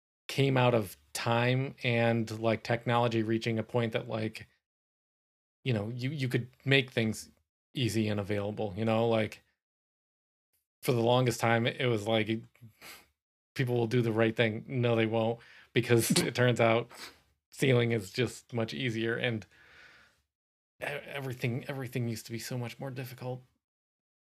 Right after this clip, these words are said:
Speaker 2: But that's kind of to the point, right? It's, it's not that, it's not that they stole because, uh, they wanted to save money or whatever. They wanted something for free. They just wanted to do the thing that was the easiest,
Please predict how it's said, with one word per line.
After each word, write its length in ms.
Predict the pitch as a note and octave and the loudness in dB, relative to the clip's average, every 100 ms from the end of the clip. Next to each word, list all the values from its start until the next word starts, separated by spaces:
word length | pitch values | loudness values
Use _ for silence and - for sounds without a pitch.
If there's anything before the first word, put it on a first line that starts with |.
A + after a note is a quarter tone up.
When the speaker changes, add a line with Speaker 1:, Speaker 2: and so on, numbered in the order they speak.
| _ | _
Speaker 2:
But 80 | - | 4
that's 140 | F3+ - | 6 8
kind 120 | D#3 | 6
of 80 | C3+ | 6
to 60 | |
the 60 | B2 | 2
point, 200 | - A2+ | 4 4
right? 200 | F#2+ G#2+ | 4 0
It's, 360 | C3+ B2 G2 - | 0 -4 -4 -6
it's 180 | B2+ - | -2 2
not 120 | B2 | 4
that, 220 | A#2+ - | 2 0
it's 120 | - A#2+ | -4 -2
not 100 | C3+ | -2
that 100 | B2+ | 0
they 80 | |
stole 400 | A2 - - A2 | 0 2 4 4
because, 960 | G#2 G2+ - G2+ G2 F#2+ F#2 F#2 - - - - - - - - _ _ _ | 4 -2 -2 0 0 -2 -2 -2 -2 -4 -14 -20 -20 -20 -20 -20 _ _ _
uh, 480 | G2 F2+ F2 E2+ F2 - - | -4 -2 -4 -6 -8 -10 -12
they 100 | - | -4
wanted 200 | G2 F#2+ | -2 -2
to 40 | F2+ | -2
save 280 | - G2 F#2 | -4 -4 -2
money 260 | F#2+ F#2 | -4 -4
or 60 | F2 | -6
whatever. 340 | E2+ E2 E2 | -10 -12 -14
They 80 | E2+ | -12
wanted 160 | F2 F2 | -12 -12
something 160 | - | -14
for 180 | E2+ - | -14 -14
free. 440 | F#2 - F#2+ F2 - _ | -8 -4 -4 -6 -14 _
They 80 | A2 | -6
just 140 | A2 | -4
wanted 140 | A#2 | -2
to 60 | G#2 | -2
do 80 | G#2+ | -4
the 60 | |
thing 120 | F#2+ F#2+ | -4 -4
that 60 | |
was 100 | F2 | -6
the 100 | F2 | -6
easiest, 540 | F#2+ F#2 E2 - - | -8 -8 -8 -8 -10